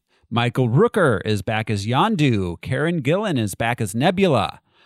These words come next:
Uh, joining that cast, we've got, uh, Pom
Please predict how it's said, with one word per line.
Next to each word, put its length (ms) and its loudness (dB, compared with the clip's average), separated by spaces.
Uh, 240 0
joining 580 2
that 260 0
cast, 540 -4
we've 220 -6
got, 360 -2
uh, 280 0
Pom 640 -2